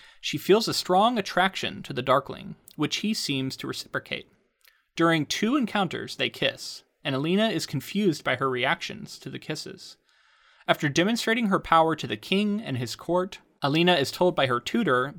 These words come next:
Bagra, that she must flee, that the Darkling is using her, that the Darkling created the Unsee,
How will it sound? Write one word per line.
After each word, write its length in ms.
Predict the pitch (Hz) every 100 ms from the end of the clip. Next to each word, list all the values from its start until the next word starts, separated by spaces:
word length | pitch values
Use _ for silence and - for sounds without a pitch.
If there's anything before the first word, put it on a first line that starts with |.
| -
Bagra, 520 | 160 185 110 - - - - _
that 100 | 135
she 160 | - 147
must 240 | 135 -
flee, 440 | - 240 190 98 - _ -
that 120 | 131
the 60 | 123
Darkling 460 | 147 156 170 156
is 160 | 139 127
using 340 | 160 190 156
her, 280 | 120 - - _ _
that 80 | -
the 100 | 139
Darkling 440 | 139 147 156 151 135
created 540 | - 135 147 175 170
the 120 | 147
Unsee, 560 | 135 147 156 - -